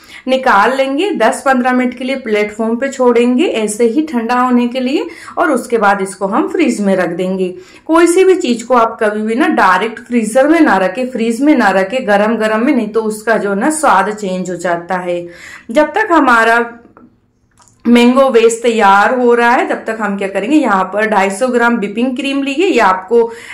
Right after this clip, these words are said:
केक की शॉप जो होती है ना उस पे केक बनाने का सामान मिलता है, आइसक्रीम बनाने का मिलता है, वहाँ पर मिल जाएगी। ज़्यादा महंगी भी नहीं आती है, डेढ़ सौ रुपये की पूरा एक किलो का डिब्बा आता है और आप इसको ना साल भर तक,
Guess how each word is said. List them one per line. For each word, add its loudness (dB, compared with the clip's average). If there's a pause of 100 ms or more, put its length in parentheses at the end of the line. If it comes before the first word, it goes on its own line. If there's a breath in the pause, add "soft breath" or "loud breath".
(140 loud breath)
केक -2
की -2
शॉप -2
जो 2
होती 0
है 2
ना 4
उस -2
पे -6
केक 0
बनाने -2
का -6
सामान -2
मिलता -2
है, 0
आइसक्रीम -2
बनाने 0
का -6
मिलता 0
है, 2
वहाँ 0
पर -4
मिल -2
जाएगी। 0 (400 loud breath)
ज़्यादा 2
महंगी 0
भी 0
नहीं 2
आती -2
है, 0
डेढ़ 2
सौ -4
रुपये -4
की -4
पूरा 0
एक 0
किलो -2
का 0
डिब्बा 0
आता 2
है 0
और 0
आप 0
इसको -8
ना 0
साल 0
भर -2
तक, -6